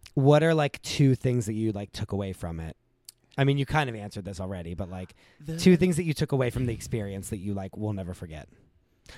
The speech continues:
Speaker 1: Or, like, even if, like, there's a, there's, like, a thing of wisdom that, like, maybe a coach said to you or something that you really hold on to.
Speaker 2: I think one of the main, one of the major points that I learned was learning work and life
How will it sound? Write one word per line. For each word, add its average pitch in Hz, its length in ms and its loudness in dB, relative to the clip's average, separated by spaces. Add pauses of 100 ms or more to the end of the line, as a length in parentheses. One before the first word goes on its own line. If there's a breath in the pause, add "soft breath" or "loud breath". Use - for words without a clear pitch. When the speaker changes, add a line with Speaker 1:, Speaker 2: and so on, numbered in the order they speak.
Speaker 1:
Or, 156 80 0
like, 160 160 2
even 160 240 0
if, 156 120 0
like, 151 100 2
there's 135 280 4
a, 127 240 4
there's, 120 180 2
like, 127 100 -2
a 123 40 0
thing 127 200 0
of 107 80 -4
wisdom 117 440 -4
that, 113 160 -14
like, 110 140 -10
maybe 113 300 -4
a 107 40 -8
coach 110 260 -4
said 113 260 -4
to 113 80 -4
you 113 120 0
or 113 80 0
something 110 380 -6
that 101 60 -4
you 98 180 -2
really 98 240 -2
hold 95 240 -2
on 95 220 -6
to. 110 280 -4 (880 soft breath)
Speaker 2:
I 160 100 -2
think 175 280 -6
one 160 140 -4
of 160 80 -10
the 156 80 -6
main, 127 420 -6
one 139 300 -8
of 180 100 -10
the 175 80 -6
major 131 300 -8
points - 240 -10
that 131 60 -10
I - 20 -8
learned 113 260 -10
was 101 140 -16
learning 107 340 -12 (240)
work 110 480 -10
and 104 480 -14
life 98 340 -12